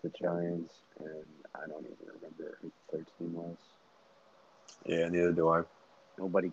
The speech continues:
Speaker 1: good, though. Um, yeah, I,
Speaker 2: I
Speaker 1: I
Speaker 2: mean,
Speaker 1: like
Speaker 2: I, I, <clears throat> I liked Baltimore here, but I don't know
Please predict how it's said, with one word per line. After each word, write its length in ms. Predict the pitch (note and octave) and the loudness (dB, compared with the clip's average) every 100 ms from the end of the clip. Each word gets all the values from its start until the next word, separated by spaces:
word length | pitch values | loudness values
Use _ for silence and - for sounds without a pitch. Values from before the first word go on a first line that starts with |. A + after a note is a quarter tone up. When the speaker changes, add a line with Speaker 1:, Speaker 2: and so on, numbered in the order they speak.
| - | -2
Speaker 1:
good, 180 | F2 - | -4 -4
though. 260 | E2 E2+ E2 - - - - - - - - _ _ - _ _ _ _ _ _ _ _ _ _ _ _ - - - _ - - - | -6 -6 -10 -18 -20 -20 -20 -20 -20 -20 -20 _ _ -20 _ _ _ _ _ _ _ _ _ _ _ _ -20 -20 -20 _ -20 -18 -4
Um, 640 | G2 G#2 G#2 G#2+ G#2+ G2 F#2+ - - _ _ _ - _ _ _ _ _ _ _ _ - - - - - - - | 2 4 6 6 4 2 -2 -12 -20 _ _ _ -20 _ _ _ _ _ _ _ _ -20 -20 -8 -4 -4 0 10
yeah, 160 | C#3+ - - | 10 10 8
I, 80 | G#2+ - - - - - - - - - | 8 8 4 -6 -8 -8 -8 -6 -4 12
Speaker 2:
I 60 | - | 12
Speaker 1:
I 40 | |
Speaker 2:
mean, 260 | G#2 G2+ F#2 - - - - - | 12 12 12 10 6 6 -2 12
Speaker 1:
like 200 | G#2 G#2+ - - | 12 12 10 8
Speaker 2:
I, 240 | G#2 A2 G2+ _ _ _ _ _ _ _ - | 12 12 8 _ _ _ _ _ _ _ 4
I, 220 | G3+ F#3 D3+ - - | 8 8 4 -6 -20
<clears throat> 260 | _ - A2 | _ -2 4
I 80 | |
liked 360 | G2 F2+ G2+ - | 6 8 6 8
Baltimore 480 | F2 E2+ E2 E2 D#2+ | 8 8 4 0 0
here, 220 | E2 E2 | 2 0
but 280 | - D#2 C#2+ - - - | 4 4 4 -2 -18 -6
I 60 | E2+ | -2
don't 180 | F2 E2+ | 0 0
know 240 | D#2+ D#2 | -2 -4